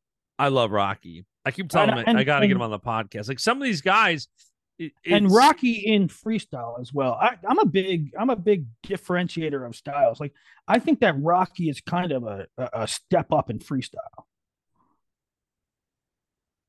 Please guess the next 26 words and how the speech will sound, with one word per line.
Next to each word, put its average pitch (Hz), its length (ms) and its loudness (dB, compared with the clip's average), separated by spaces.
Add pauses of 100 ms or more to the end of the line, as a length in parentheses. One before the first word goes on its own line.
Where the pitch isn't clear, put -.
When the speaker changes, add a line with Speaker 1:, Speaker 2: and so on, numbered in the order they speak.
(160)
Speaker 2:
I 170 60 2
mean, 165 120 6
he's 175 120 4
damn 156 240 4
good 143 120 2
in 104 60 -6
folk, 147 480 0 (120)
but 127 260 -6
I 196 120 6
really 131 260 2 (140)
like, 110 540 -2 (960)
I 180 100 2
really 117 280 -2
like 110 360 -4
Rocky 117 440 -2
in 117 240 -2
freestyle. 127 580 -2
And 139 320 2 (1600)
so, 175 480 2
you 233 120 2
know, 151 120 2
you 175 120 -2
got 202 160 6
a 180 80 4
handful 170 480 0
of, 143 140 -2